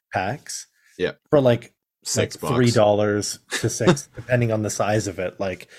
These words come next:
Speaker 1: and you're like, "There's, like, twenty in here. There's twenty in here and it's, like, five bucks? Fuck you." <laughs> When legitimately,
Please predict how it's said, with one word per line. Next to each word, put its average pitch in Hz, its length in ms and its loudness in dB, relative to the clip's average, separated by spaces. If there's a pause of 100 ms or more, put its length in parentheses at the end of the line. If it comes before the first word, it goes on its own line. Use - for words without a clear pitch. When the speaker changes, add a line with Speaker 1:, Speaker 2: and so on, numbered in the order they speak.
(140)
Speaker 1:
and 185 100 2
you're 214 120 0
like, 220 200 0
"There's, 262 200 -4
like, 277 160 -2
twenty 277 480 -2
in 254 80 0
here. 170 560 2 (560)
There's 208 160 0
twenty 220 460 0
in 254 80 -2
here 262 240 -2
and 302 80 -2
it's, - 140 -6
like, 190 120 -2
five 185 460 -4
bucks? - 560 -4 (360)
Fuck - 600 -2 (180)
you." 202 300 6 (420)
<laughs> - 220 6 (480)
When 147 360 10
legitimately, 127 1120 6